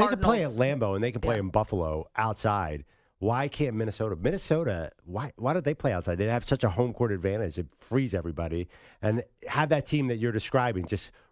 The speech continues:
Speaker 1: run the ball down everyone's throat. Be like the nineteen sixty-eight Packers or something.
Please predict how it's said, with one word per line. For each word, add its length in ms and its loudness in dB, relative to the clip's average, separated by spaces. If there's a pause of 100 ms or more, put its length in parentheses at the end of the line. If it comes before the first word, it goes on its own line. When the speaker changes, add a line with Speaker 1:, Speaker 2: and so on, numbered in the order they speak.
Speaker 1:
run 220 4
the 80 -2
ball 180 4
down 220 0
everyone's 340 -2
throat. 240 -2
Be 80 2
like 160 0
the 80 4
nineteen 400 0
sixty-eight 460 -4
Packers 420 -2
or 60 -6
something. 380 -2